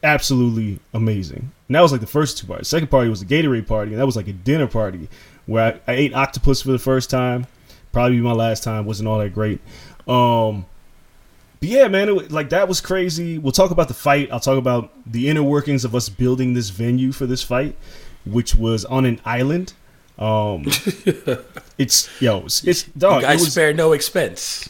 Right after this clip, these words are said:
Speaker 1: We really didn't. We spared no expense for this fight. Uh, damn, it was just, it was a really busy, busy, hectic week.
Speaker 2: You skipped
Speaker 1: Um,
Speaker 2: over two things. One, you wore a flower shirt.
Speaker 1: Oh, every day.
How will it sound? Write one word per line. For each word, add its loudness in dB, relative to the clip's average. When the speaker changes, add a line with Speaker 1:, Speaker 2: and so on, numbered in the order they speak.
Speaker 1:
We 2
really 2
didn't. -2
We 0
spared 0
no 4
expense 0
for -6
this -4
fight. -4
Uh, 4
damn, 0
it 2
was 0
just, 0
it -2
was 0
a 2
really -2
busy, -2
busy, -2
hectic -6
week. -8
Speaker 2:
You -2
skipped 0
Speaker 1:
Um, 6
Speaker 2:
over 2
two 2
things. -6
One, 0
you 0
wore 6
a 0
flower 2
shirt. -6
Speaker 1:
Oh, 8
every 8
day. 2